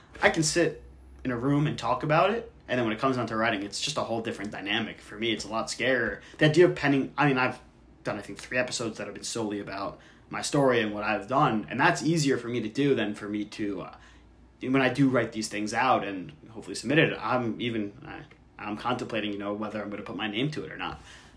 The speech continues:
Um, if I could do this podcast without my name being in it, I would, I would have done that as well, just but for different reasons. I, I like to focus on the guest and, and to keep that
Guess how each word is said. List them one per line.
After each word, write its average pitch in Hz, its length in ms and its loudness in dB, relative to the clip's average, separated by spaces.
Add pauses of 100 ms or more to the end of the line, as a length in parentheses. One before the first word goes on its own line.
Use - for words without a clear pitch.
(100)
Um, 110 400 2
if - 100 -8
I 143 120 4
could 143 160 -2
do 139 100 6
this 131 140 2
podcast 123 400 -2
without 113 160 0
my 110 120 -2
name 113 220 2
being 110 220 2
in 113 140 0
it, 175 220 0
I 104 140 -6
would, 104 320 -4
I 104 80 -6
would 110 120 -2
have 110 60 -2
done 107 160 -2
that 107 160 2
as 113 140 0
well, 151 220 10
just 135 180 -2
but 110 100 -8
for 117 140 -10
different 110 260 -4
reasons. 175 300 6
I, 110 60 4
I 113 180 4
like 113 160 0
to 104 240 -4 (240)
focus 117 300 -4
on 101 100 -6
the 101 60 -6
guest 131 460 -2
and, 104 300 -6
and 101 220 -8
to - 60 -16
keep 113 220 -12
that 110 440 -6